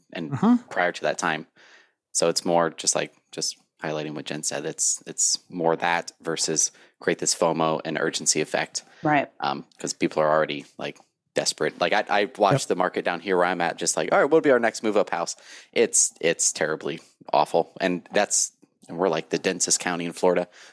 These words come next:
Speaker 1: There's no homes for, like, what would be our next home. We're not looking to buy anytime soon, but, like, oh my goodness. So if something did pop up, we're watching, it's gone in a day. So that
Speaker 3: Yeah.
Speaker 1: urgency is,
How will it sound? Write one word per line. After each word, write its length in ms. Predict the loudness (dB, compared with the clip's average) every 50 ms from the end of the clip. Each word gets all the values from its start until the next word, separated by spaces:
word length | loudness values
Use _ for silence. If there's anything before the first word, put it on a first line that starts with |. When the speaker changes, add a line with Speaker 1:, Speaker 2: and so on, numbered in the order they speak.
| _
Speaker 1:
There's 180 | -2 -2 0 0
no 100 | 0 0
homes 420 | 0 0 -2 -2 -2 -4 -4 -6 _ _ _
for, 180 | 0 2 4 6
like, 220 | 6 4 2 2 2
what 180 | 4 4 4
would 100 | 2 0
be 140 | -2 -2 0
our 100 | 0 0
next 240 | -2 -4 -6 -6 -6
home. 180 | -6 -6 -6 -4 -4
We're 80 | -2
not 160 | -2 0 0
looking 180 | -2 -4 -4 -6
to 60 | -6 -2
buy 240 | 0 0 0 -2
anytime 380 | -4 -6 -8 -8 -8 -10 -4 -2
soon, 240 | 0 0 0 0 0
but, 240 | 0 0 0 -2 -4 _ -20 -20 -20 -20 -20 -20 -18 _ -8
like, 140 | -6 -6 -4
oh 60 | -4
my 140 | -4 -4 -2
goodness. 260 | -2 -2 -2 -2 0
So 160 | 2 2 2
if 80 | 2 2
something 240 | 0 -2 -2 0 0
did 160 | 0 0 0
pop 200 | -2 -2 0 0
up, 180 | 0 0 0 -4 -10 _ _ _ _ _ _ _ _ _
we're 100 | 0 2
watching, 360 | 2 2 0 0 -4 -6 -8 -6
it's 120 | -6 -4 -2
gone 260 | -2 0 0 0 -2
in 120 | -4 -6
a 60 | -6
day. 360 | -4 -2 -2 -2 -2 -4 -6 -10 _ _ _ _ _ _ _ _ _ _ _
So 140 | -2 0 0
that 200 | 2 0 0 0
Speaker 3:
Yeah. 140 | 2 2
Speaker 1:
urgency 300 | 2 2 2 0 -4 -8
is, 180 | -12 -18 _